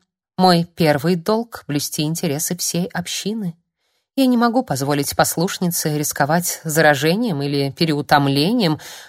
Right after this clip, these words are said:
на другой работе наряду со всеми добавочными часами, что она проводит в комнате для музыкальных занятий. А интересы общины совпадают с интересами самой послушницы?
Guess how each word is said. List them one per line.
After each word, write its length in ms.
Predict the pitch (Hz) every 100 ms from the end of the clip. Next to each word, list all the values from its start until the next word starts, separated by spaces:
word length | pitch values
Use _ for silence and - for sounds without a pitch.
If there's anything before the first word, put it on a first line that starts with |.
| -
на 100 | 175
другой 340 | 170 156 165
работе 440 | 165 156 170 - 233
наряду 320 | 165 135 139
со 180 | - 123
всеми 400 | - 135 151 190
добавочными 760 | 151 120 120 135 - 151 156
часами, 560 | - 143 - 220 214 135
что 240 | - 131
она 220 | 127 147
проводит 420 | 175 131 135 165 -
в 100 | -
комнате 520 | 139 160 170 190 175 _ _
для 160 | 160 170
музыкальных 640 | 165 165 170 127 123 131
занятий. 640 | 139 160 175 180 - 120 - _ _ _ -
А 400 | 160 156 160 156
интересы 580 | 160 165 151 165 151 -
общины 400 | 147 - 156 151
совпадают 640 | - 143 139 135 185 254
с 80 | -
интересами 640 | 190 175 151 123 123 123
самой 360 | 117 - 143 123
послушницы? 760 | 113 - 120 - 120 - 120